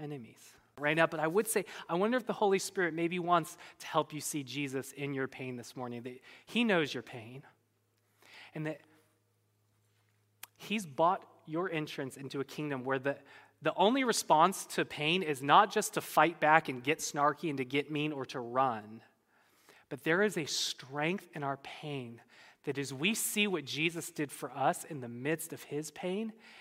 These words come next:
it can begin to compel us into a new and life-giving response. This is what transformed the cross from being a humiliating symbol of Roman power and the weakness of the one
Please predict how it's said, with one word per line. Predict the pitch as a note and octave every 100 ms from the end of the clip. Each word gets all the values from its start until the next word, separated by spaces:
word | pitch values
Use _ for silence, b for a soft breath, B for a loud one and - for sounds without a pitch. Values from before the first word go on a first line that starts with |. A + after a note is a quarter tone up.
| B
it | D3
can | D#3
begin | C#3+ C#3 C#3+ C3+
to |
compel | - C3 - - B2+ C3
us | B2+ A#2
into | C3 A#2+ B2
a | A2+
new | A#2+
and | A#2 A2+
life-giving | G#2+ - A2+ A2 A2
response. | - - - _ - _ _ _ _ _ _ _ _ _ _ _ _ _ _ _ _ _ _ _ _ _ _ _ _ _ _ _ _ _ _ _ _ _ _ _ _ _ _ _ B B -
This | F3 A#3
is | G3+
what | A3
transformed | - F3+ E3 - D3+ D3 C#3+ - _ _ _ _ _ _ _ _ -
the |
cross | - - B2+ G#2 - - - -
from | - C#3+ C#3
being | D#3 D3+
a | C#3+
humiliating | - D#3+ C#3+ D#3+ F3+ F3+ F3+ D#3
symbol | - D3+ C#3+ E3 G3+ G#3 - _
of | C#3+ B2+
Roman | B2 C3+ D3+ D#3
power | D3 - C#3 C#3+ E3+
and | D#3 C3
the |
weakness | A#2+ C#3+ D3+ E3 D3
of | E3 B2+
the | C3
one | B2+ C#3 C3+ C3+